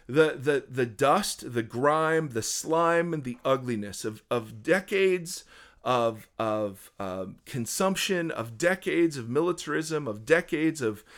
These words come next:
of conservative politics, of decades of judgmentalism, of decades of culture war. We wanna strip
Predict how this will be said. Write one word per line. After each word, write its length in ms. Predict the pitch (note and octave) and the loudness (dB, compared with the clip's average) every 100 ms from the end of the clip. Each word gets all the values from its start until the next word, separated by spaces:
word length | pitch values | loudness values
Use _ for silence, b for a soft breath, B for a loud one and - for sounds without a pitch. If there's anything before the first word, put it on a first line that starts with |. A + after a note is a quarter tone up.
| B B | B B
of 240 | - A2+ | 0 0
conservative 640 | - A#2+ A#2+ E3 D#3 C3+ B2 | -2 -4 0 0 2 0 -2
politics, 760 | - E3+ E3 D#3+ F3 D#3 - | 0 2 2 0 -4 -4 -4
of 240 | B2+ A2 G#2+ | -8 -8 0
decades 800 | D#3+ F#3 - D#3 D#3 D3+ C#3+ - b b b | 2 2 0 0 0 -2 -6 -14 b b b
of 140 | A#2 B2 | -4 0
judgmentalism, 920 | B2 A2+ A2+ C#3+ D#3 D3+ C#3+ D3 C#3+ | 2 2 2 2 4 4 2 0 -2
of 200 | A2 G#2 | -8 -6
decades 580 | G#2 E3+ - D#3 D#3 C3+ | 0 0 2 2 2 0
of 140 | A2 | -6
culture 440 | - D#3 D#3+ - D#3+ | -6 -4 -2 0 -2
war. 540 | C#3 C#3+ C#3 C#3 C3+ B B B | 4 6 6 6 0 B B B
We 120 | C3+ | 2
wanna 200 | F#3+ E3+ | 4 2
strip 360 | C#3 - E3 | 0 -4 -6